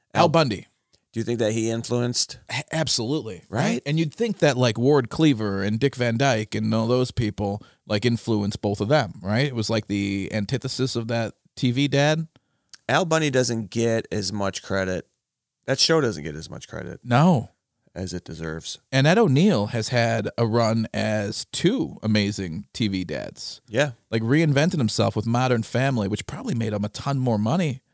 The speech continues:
Speaker 1: when you look at, you know, current television, right?
Speaker 2: Oh, my gosh. Yeah, that guy completely set. He's had an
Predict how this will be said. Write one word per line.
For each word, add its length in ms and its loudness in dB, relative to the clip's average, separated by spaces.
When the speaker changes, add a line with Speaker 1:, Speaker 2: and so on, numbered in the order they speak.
Speaker 1:
when 120 2
you 100 6
look 180 4
at, 240 0
you 100 2
know, 260 0
current 320 0
television, 560 0
right? 260 2
Speaker 2:
Oh, 40 -8
my 140 -10
gosh. 440 -10
Yeah, 360 -6
that 140 -8
guy 380 -14
completely 520 -10
set. 420 -2
He's 140 -8
had 140 -2
an 180 -10